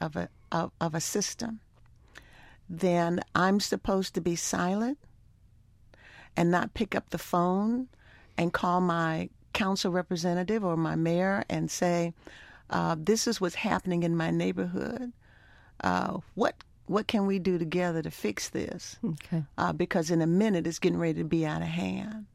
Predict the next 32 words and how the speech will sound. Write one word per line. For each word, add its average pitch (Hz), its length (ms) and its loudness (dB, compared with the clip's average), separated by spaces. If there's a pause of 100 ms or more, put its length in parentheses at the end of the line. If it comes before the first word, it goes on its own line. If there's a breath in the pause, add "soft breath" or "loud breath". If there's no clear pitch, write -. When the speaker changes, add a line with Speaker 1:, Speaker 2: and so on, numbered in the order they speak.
(320)
Speaker 2:
Okay. 156 380 -8
Speaker 1:
And 170 160 4
they 190 100 6
tell 208 180 2
me, 196 120 2
"Well, 208 160 2
we 262 120 6
made 240 260 4
these 208 200 0
decisions 202 600 0
months 208 300 2
ago 170 260 0
and 165 180 2
years 208 300 0
ago." - 240 -6 (640 loud breath)
And 180 160 4
I 180 100 4
said, 175 280 0
"But 180 180 -2
you 208 80 4
made 220 320 2
these 220 200 -2
decisions, 185 920 -2 (440 loud breath)
uh, 180 260 2
and 185 180 6
you 247 80 6
expect 226 420 -2
me 202 120 4
to 185 80 4
feed 254 460 0
these 180 200 0
people, 165 520 -4